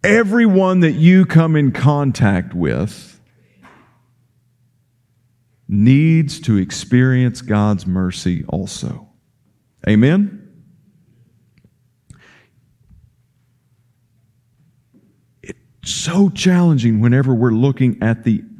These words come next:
everyone section of this, isn't it? Because if I could sit back and I could write and I could pick and choose who I wanted to be merciful to,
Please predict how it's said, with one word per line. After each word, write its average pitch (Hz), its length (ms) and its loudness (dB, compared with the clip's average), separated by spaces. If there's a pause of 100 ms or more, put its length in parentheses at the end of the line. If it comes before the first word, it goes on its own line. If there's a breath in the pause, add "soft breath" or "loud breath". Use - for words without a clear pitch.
everyone 104 1040 -2 (880)
section 110 520 -2
of 92 120 -4
this, 80 260 -6
isn't 95 220 0
it? 131 80 -2
Because 139 280 0 (1120 loud breath)
if - 200 -8
I 196 220 -2
could 160 260 0
sit 160 420 -2
back 113 320 -2
and 107 100 -2
I 139 200 -2
could 135 160 -4
write 127 320 0
and 107 120 -2
I 131 140 0
could 123 260 -2
pick 143 240 0
and 110 160 0
choose 90 920 -2 (400)
who 135 140 2
I 147 160 -2
wanted 143 320 0
to 127 40 2
be 123 160 4
merciful 117 760 0
to, 73 420 -4